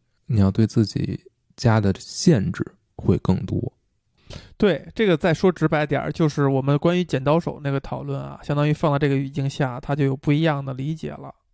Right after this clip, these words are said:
Speaker 2: 就是你开-，开始，可能开始审视自己身上的剪刀手，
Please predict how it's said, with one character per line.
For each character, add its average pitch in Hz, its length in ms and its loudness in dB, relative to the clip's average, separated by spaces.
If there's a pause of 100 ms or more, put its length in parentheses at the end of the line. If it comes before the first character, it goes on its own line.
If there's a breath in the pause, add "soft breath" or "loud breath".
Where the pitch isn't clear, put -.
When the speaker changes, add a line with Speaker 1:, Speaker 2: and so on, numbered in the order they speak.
Speaker 2:
就 165 120 0
是 151 80 4
你 139 60 -4
开-， 165 400 -4
开 180 180 -2
始， - 140 -6
可 - 120 -6
能 135 100 -4
开 165 240 -2
始 139 200 -4
审 - 480 -6
视 160 220 0
自 139 160 -2
己 131 80 -4
身 135 220 -4
上 131 160 -2
的 127 180 -8 (380 loud breath)
剪 - 180 -2
刀 120 160 2
手， - 300 -10